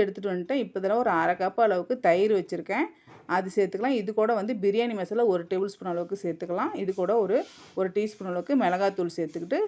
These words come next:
இப்ப இதுக்கு தேவையான அளவுக்கு உப்பு சேர்த்துட்டு, இப்ப இதை நல்லா கழுவிட்டு ஒரு பத்துலேருந்து பதினஞ்சு நிமிஷம் ஊற வச்சுக்கலாம். இப்ப நம்ம ஊறுறதுக்குள்ள பிரியாணி எப்படி செய்யலாம்னு பார்க்கலாம். மிக்ஸி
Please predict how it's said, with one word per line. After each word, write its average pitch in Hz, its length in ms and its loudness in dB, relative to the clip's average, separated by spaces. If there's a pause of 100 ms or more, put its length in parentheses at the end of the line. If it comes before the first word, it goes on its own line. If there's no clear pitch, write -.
இப்ப 220 240 2
இதுக்கு 220 200 0 (100)
தேவையான 196 320 2
அளவுக்கு 190 260 -2
உப்பு 196 260 -6
சேர்த்துட்டு, 180 380 0 (480)
இப்ப 196 160 4
இதை 196 160 2
நல்லா 202 220 2 (120)
கழுவிட்டு 226 560 4 (440)
ஒரு 233 180 4
பத்துலேருந்து 220 640 2
பதினஞ்சு 185 340 0
நிமிஷம் 185 360 -2
ஊற 214 180 4
வச்சுக்கலாம். 180 440 0 (1900)
இப்ப 247 180 2
நம்ம 220 220 4 (220)
ஊறுறதுக்குள்ள 240 540 2 (440)
பிரியாணி 233 400 0
எப்படி 196 240 -6
செய்யலாம்னு 180 360 0
பார்க்கலாம். 175 400 2 (2000)
மிக்ஸி 220 240 0